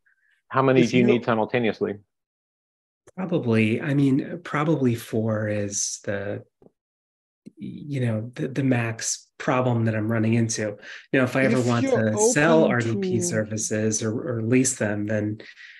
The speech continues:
Speaker 3: that, that could, you know, that could be, it could start getting tight. But, you know, I, I can, I can probably live with four.
Speaker 2: If
Speaker 3: Pretty
Speaker 2: you're
Speaker 3: comfortable.
Speaker 2: open to, uh, to yolo setups, uh, you could use a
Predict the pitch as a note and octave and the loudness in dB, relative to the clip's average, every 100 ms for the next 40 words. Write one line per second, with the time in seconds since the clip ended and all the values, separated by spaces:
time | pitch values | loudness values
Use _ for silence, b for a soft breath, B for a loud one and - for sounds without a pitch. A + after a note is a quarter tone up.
0 | B B A#2 A#2 A#2 _ - A#2+ A#2 A#2+ | B B -2 -2 -4 _ -4 -4 -2 -4
1 | - _ _ _ C3 A2 G#2+ B2 C3+ _ | -6 _ _ _ -4 -2 -2 -8 -12 _
2 | A#2+ A2+ A2+ A2+ G#2+ G#2 G2+ C#3+ - _ | -6 -4 -4 -2 -2 -2 -6 -8 -14 _
3 | _ - C#3 A#2+ A#2 - A2+ G#2+ G#2 G#2+ | _ -12 -8 -4 -4 -2 -2 -2 -2 -4
4 | - A2 G2+ - _ A2+ A2 G#2+ - B | -4 -4 -4 -6 _ -2 0 -2 -10 B
5 | B B _ - - - E3 A2+ B2+ - | B B _ -12 -6 2 2 2 0 -2
6 | F3 F3 C#3 D#3 D#3+ D#3 A#2+ - - G#2+ | 0 2 0 0 -2 -2 -4 -10 -6 -4
7 | G#2+ G2+ G#2 G#2 G2+ A2 - - B2+ B2 | -4 -6 -6 -6 -8 -12 -12 -10 -10 -12
8 | - _ _ _ _ _ _ - D#3 A2 | -20 _ _ _ _ _ _ -8 -4 -2
9 | F3 F#3+ G3 G#3+ A3 G3 - G3 F#3+ F#3+ | 0 0 4 2 2 -2 0 0 0 -2
10 | F#3+ F#3+ F3+ F3 E3+ E3+ _ - F3 E3+ | -2 0 0 0 0 -4 _ -4 0 4
11 | G3 A#3+ A3 - F3 E3+ G3 B3+ - - | 6 6 4 2 -4 -2 -2 -4 -14 -18
12 | _ _ _ B B B _ - F3+ F#3 | _ _ _ B B B _ -2 2 6
13 | F#3 E3 F3 - G#3 G3+ - G3 G3 F#3 | 6 6 4 4 4 4 4 0 2 0
14 | F3 E3+ E3+ | -2 0 0